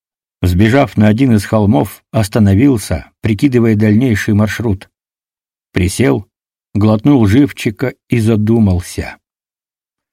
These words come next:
У нас получилось. Мы всё же прорвались через три границы. Лог,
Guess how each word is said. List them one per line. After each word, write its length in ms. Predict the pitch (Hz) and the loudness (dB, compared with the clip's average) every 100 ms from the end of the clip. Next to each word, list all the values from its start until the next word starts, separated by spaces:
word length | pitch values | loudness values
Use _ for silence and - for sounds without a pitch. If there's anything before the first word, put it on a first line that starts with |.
| _ _ _ _ | _ _ _ _
У 120 | 123 | 2
нас 420 | 113 135 123 - - _ _ | 4 4 0 -6 -18 _ _
получилось. 800 | - 107 104 - 87 73 - - _ _ _ _ _ _ _ _ | -2 2 2 0 -4 -4 -10 -16 _ _ _ _ _ _ _ _
Мы 220 | - 143 113 | -2 0 0
всё 280 | - 147 | 0 0
же 140 | 135 147 - | 2 0 -4
прорвались 840 | - 156 139 120 156 151 160 104 - | -2 0 2 0 0 2 2 0 -2
через 420 | - 127 123 113 | -4 0 0 -2
три 280 | - 170 139 | -2 0 0
границы. 800 | 123 156 147 131 - 107 85 - _ _ _ _ _ _ | -2 -2 0 0 -2 -4 -4 -6 _ _ _ _ _ _
Лог, 480 | 123 147 170 - - | -2 2 0 -2 -16